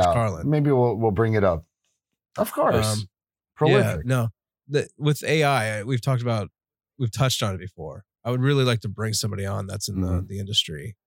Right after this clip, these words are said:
Speaker 2: and, uh, talk about, you know, the implications of A I and,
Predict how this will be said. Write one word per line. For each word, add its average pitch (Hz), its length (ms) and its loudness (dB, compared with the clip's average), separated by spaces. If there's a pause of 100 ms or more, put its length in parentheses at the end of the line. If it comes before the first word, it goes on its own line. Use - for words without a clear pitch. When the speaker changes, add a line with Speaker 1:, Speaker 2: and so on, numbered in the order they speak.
(340)
Speaker 2:
and, 98 260 -6
uh, 90 260 -6 (260)
talk 107 220 -4
about, 92 400 -6
you 110 100 -6
know, 92 200 -10 (360)
the 113 100 -4
implications 104 580 -6
of 95 100 -10
A 92 180 -10
I 95 260 -8
and, 87 140 -14